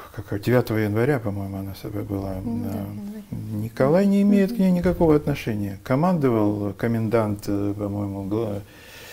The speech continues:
Speaker 1: эм, комендант, э, Петербурга.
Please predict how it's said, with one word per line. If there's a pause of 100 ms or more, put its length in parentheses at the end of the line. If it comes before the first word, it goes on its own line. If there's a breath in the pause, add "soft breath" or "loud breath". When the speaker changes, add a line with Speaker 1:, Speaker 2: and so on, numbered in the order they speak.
(260 loud breath)
Speaker 1:
эм,
комендант,
э,
Петербурга.